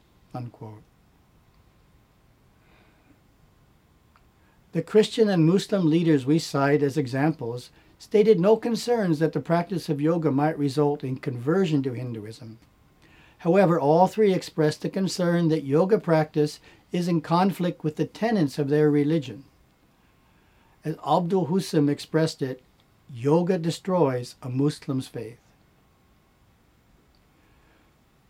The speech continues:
This predictably raises the question,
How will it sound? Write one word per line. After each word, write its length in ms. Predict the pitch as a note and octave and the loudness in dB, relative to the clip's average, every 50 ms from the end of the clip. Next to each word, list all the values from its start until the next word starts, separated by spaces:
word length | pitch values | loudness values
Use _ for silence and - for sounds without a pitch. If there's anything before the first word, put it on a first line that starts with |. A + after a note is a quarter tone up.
| _ _ _ _ _ _ | _ _ _ _ _ _
This 200 | G3+ G#3+ A3 - | 2 2 2 0
predictably 680 | - - F#3+ D#3+ G3+ G#3 - - G3+ F#3 F#3+ F#3 F#3 E3+ | -2 -2 0 0 0 0 0 0 -2 0 0 -2 0 2
raises 520 | D3+ D#3 D#3 F3 F#3+ D#3+ F#3+ F#3+ D#3+ D3+ | 4 4 4 4 2 0 -2 -2 -4 -4
the 80 | E3 D3+ | -6 -6
question, 640 | - - D3+ C3+ - - - - C3+ B2+ C3 C3+ | -4 -4 -4 -4 -4 -6 -10 -8 -6 -6 -6 -6